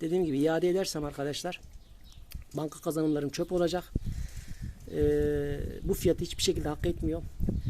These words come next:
Çok ince bir hortum. Çok yumuşak bir hortum. Ne kadar ihtiyacımı karşılar bilmiyorum. Ne kadar ömürlü olur bilmiyorum.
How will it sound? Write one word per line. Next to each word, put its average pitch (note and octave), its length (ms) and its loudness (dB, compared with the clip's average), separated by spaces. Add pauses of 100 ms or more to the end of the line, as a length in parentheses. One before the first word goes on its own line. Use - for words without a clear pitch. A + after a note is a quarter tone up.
(280)
Çok G3 240 4
ince F3+ 260 6
bir F3+ 80 4
hortum. F3 400 -2 (120)
Çok F3+ 200 -4
yumuşak D#3 440 -2
bir E3 60 2
hortum. E3+ 400 0 (720)
Ne F3+ 120 2
kadar F3+ 180 4
ihtiyacımı D3 460 2
karşılar C3 420 -4
bilmiyorum. D3+ 400 2 (160)
Ne D#3 80 -6
kadar C#3+ 260 2
ömürlü C#3 280 6
olur B2 280 0
bilmiyorum. D#3 400 2